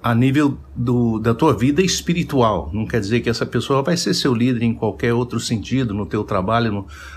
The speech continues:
no teu emprego ou na tua família, mas do ponto de vista de conhecer a Deus, foi a pessoa que deu aquelas primeiras dicas para você entender o que significa Jesus, quem é Jesus,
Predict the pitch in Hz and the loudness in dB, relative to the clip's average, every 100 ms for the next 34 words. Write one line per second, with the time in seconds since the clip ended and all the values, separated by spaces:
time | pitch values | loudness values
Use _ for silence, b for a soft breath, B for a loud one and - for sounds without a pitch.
0 | B - 104 127 117 92 87 120 127 110 | B -8 0 2 2 0 0 2 2 0
1 | 104 98 B B 123 123 113 143 135 131 | -2 -4 B B 2 4 4 2 2 2
2 | 120 165 104 101 127 123 117 131 196 208 | 4 2 2 2 2 2 0 2 2 2
3 | 180 143 175 175 156 127 131 180 156 - | 0 0 2 2 0 -2 0 0 2 0
4 | 175 151 - 196 127 - - B B B | 0 2 2 4 2 -2 -14 B B B
5 | - 175 175 180 185 180 180 175 175 - | 0 2 2 2 2 2 2 4 2 2
6 | 165 - 175 156 160 156 113 143 139 127 | 0 0 0 0 2 0 2 0 0 -4
7 | 151 139 - 147 135 165 135 107 123 120 | -4 -4 -2 -2 0 0 0 2 0 0
8 | - 127 123 - 113 131 131 156 113 135 | -2 0 0 -2 -2 0 0 0 2 0
9 | 123 - 135 120 127 165 113 117 127 - | 0 0 2 2 2 0 0 0 0 -4